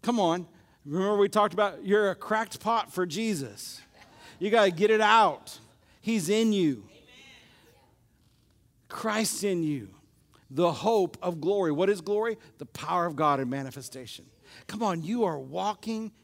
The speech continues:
temples. Remember what God said? He said, "I'm no longer gonna live in things built by man's hand." In other,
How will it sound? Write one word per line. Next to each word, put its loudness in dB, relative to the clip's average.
temples. -8
Remember -2
what -2
God -2
said? -6
He -4
said, -4
"I'm 0
no 4
longer 0
gonna -2
live 0
in -8
things 0
built 0
by 2
man's 0
hand." -2
In -2
other, -2